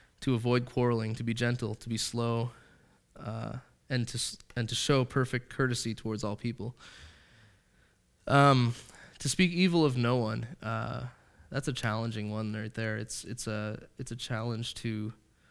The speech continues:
uh, for us not to gossip, not to, um, you know, uh,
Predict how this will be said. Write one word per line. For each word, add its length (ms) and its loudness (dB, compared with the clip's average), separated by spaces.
uh, 300 -6
for 180 0
us 200 0
not 200 0
to 80 -6
gossip, 560 -2
not 220 -4
to, 360 -4
um, 440 -4
you 100 -2
know, 200 -4
uh, 300 -8